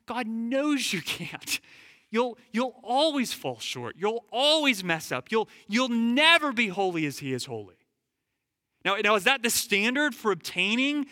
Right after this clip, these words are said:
the hope of glory? Yes, it is. But praise God, Jesus lived up to that standard for you.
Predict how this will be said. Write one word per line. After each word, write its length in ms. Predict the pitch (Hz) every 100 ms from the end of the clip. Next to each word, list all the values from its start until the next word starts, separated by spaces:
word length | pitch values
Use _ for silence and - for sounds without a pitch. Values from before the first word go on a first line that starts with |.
| -
the 80 | 180
hope 180 | 214 180
of 120 | 151
glory? 640 | 151 160 196 254 302 285 _
Yes, 280 | 151 254 -
it 80 | 233
is. 460 | 302 226 131 - - - -
But 100 | 226
praise 400 | - 277 294 170
God, 380 | 240 294 240 - - -
Jesus 460 | 208 277 277 196
lived 480 | 208 214 240 262 185
up 140 | 311
to 120 | - 269
that 180 | 233 -
standard 560 | - 180 196 247 240
for 400 | - 262 359 339
you. 220 | 226 135